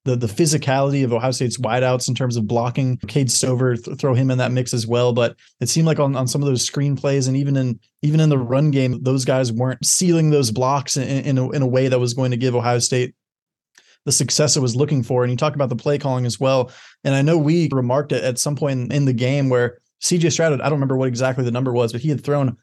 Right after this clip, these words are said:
a lot of passes and still didn't have a hundred yards in the game.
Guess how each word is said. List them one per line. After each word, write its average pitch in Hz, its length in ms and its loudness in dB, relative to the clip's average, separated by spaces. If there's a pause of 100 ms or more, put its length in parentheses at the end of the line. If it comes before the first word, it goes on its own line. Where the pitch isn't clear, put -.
a 131 60 0
lot 127 280 2
of 131 80 0
passes 135 440 0
and 123 120 -2
still 147 240 0
didn't 139 200 -2
have 131 160 0
a 117 60 0
hundred 131 300 -2
yards 123 380 0
in 120 100 -2
the 120 80 -2
game. 120 540 -4